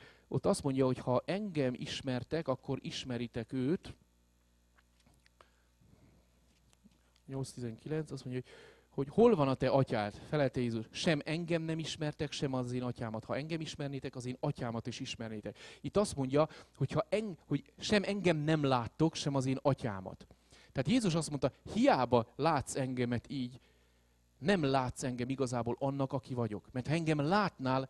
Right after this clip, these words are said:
látnál, látnád az atyámat. Azért, mert ez egy, ugye, szellemi dolog, most nem akarom ezzel így, így, ezzel elkenni,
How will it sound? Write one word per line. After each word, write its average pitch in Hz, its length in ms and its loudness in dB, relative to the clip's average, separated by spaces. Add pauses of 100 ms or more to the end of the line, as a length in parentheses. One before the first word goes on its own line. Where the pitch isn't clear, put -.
látnál, 131 640 -2
látnád 135 420 -4
az 117 100 -4
atyámat. 107 420 -6 (200)
Azért, 160 220 4
mert 156 160 0
ez 151 100 0
egy, 151 280 0
ugye, 151 220 2
szellemi 147 640 4
dolog, 135 300 8
most 127 140 -6
nem 135 100 -2
akarom 117 280 0
ezzel 113 220 -2
így, 117 220 -4
így, 123 240 -6 (220)
ezzel 117 320 -2
elkenni, 135 640 -2